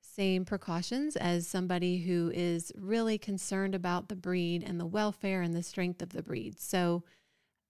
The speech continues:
you definitely want to make sure you are finding the right breeder. So a responsible breeder is someone who is generally breeding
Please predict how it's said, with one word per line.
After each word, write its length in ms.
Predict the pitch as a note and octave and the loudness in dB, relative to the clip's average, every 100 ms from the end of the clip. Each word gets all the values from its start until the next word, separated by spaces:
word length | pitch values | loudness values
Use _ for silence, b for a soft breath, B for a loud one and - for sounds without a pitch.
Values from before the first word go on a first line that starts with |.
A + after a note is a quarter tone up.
| - | -14
you 440 | G3+ G3 G3+ F#3+ - F#3+ | -4 0 0 -2 -10 -10
definitely 500 | - A#3 - A3+ A3 | 0 0 2 0 4
want 220 | G#3 F#3+ F3+ | 4 6 4
to 60 | |
make 180 | F3+ E3+ | 4 2
sure 200 | - F3+ | 2 2
you 220 | E3+ E3 | 4 2
are 140 | E3+ E3+ | 2 -2
finding 960 | - - E3+ E3+ E3+ E3+ D#3+ D#3+ G3 - | -4 0 2 4 4 2 2 2 -2 -2
the 100 | F3 | -2
right 320 | E3 E3 F3 | 0 -2 -2
breeder. 380 | F3 D#3+ E3 G3 | -2 -2 -4 -6
So 420 | - F#3+ F3 E3+ | -2 2 2 2
a 60 | F3 | 0
responsible 640 | F#3 - B3 C#4 D#4 C#4+ | -4 -2 -2 -2 0 -2
breeder 340 | G#3 F#3+ F3+ F3+ | 0 2 2 0
is 200 | F#3 - | -2 -2
someone 320 | F#3 F#3 F#3 | -2 0 0
who 280 | F#3 F3+ E3+ | 0 0 2
is 280 | F3 F3 | 0 -2
generally 560 | - F#3+ G3 G3+ G#3 G#3 | -4 -2 0 0 0 -2
breeding 420 | F#3 F3 F3 F3 | -2 0 0 0